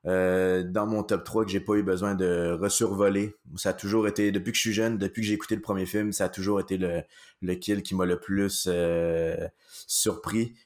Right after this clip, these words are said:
puis le plus atteint, dû au fait que peu importe ce qui arrive, il était destiné à mourir. Donc, euh, ça, c'est quelque chose qui touche beaucoup, euh.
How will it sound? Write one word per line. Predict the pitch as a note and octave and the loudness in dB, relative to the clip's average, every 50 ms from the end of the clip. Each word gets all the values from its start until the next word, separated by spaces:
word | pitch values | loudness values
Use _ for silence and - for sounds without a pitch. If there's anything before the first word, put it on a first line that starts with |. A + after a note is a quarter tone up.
| _ _ | _ _
puis | - - | -6 -2
le | G2+ G#2 F#2+ | 0 0 0
plus | - G2 G2+ G#2 G#2 - - - - | 0 0 0 2 2 0 -2 -2 -2
atteint, | G2 F#2+ - - G#2 G2+ G2+ G2+ - _ _ _ _ - | -2 -2 0 -2 -2 -2 -2 -4 -8 _ _ _ _ -12
dû | F#2 F2+ F2+ G2 G2+ G#2+ G#2+ G#2+ A2 - | -6 -4 -2 0 2 2 2 2 2 0
au | - G2+ F#2+ | 0 -4 -4
fait | F2+ - G2+ G2+ G2 F#2+ - | 0 0 2 2 0 0 0
que | G2 F#2+ F#2 | 0 0 0
peu | F#2 G2+ G2 | 0 0 -2
importe | G2 - G#2+ G#2 | 0 0 -2 -2
ce | - | 0
qui | - | 0
arrive, | F#2 F2 F2+ F#2+ F#2+ F#2+ F#2 - - | 0 0 2 0 0 0 -2 -2 -4
il | G2+ F#2+ | -4 -2
était | F2 F#2+ F#2 | -2 -2 -2
destiné | F2 F2+ - - - - F#2 F2+ | -2 -2 -2 -2 -2 -2 -2 -2
à | F2 | 0
mourir. | E2+ E2+ E2 E2+ F2+ F#2 F#2+ F2+ | -2 -2 -2 -2 -2 -2 -2 -4
Donc, | E2+ E2 E2+ - - | -4 -6 -6 -8 -8
euh, | - D#2+ D#2+ - | -8 -8 -6 -6
ça, | - F2+ | -6 -6
c'est | - E2+ | -6 -8
quelque | - - - - | -8 -8 -8 -6
chose | F#2+ F#2+ F2+ | -6 -6 -6
qui | - - | -8 -10
touche | - F#2 F#2 E2+ E2 | -8 -6 -8 -8 -8
beaucoup, | E2 E2+ - - F#2+ G2 G2 F#2+ | -12 -12 -8 -6 -4 -2 -2 -2
euh. | F2 | -4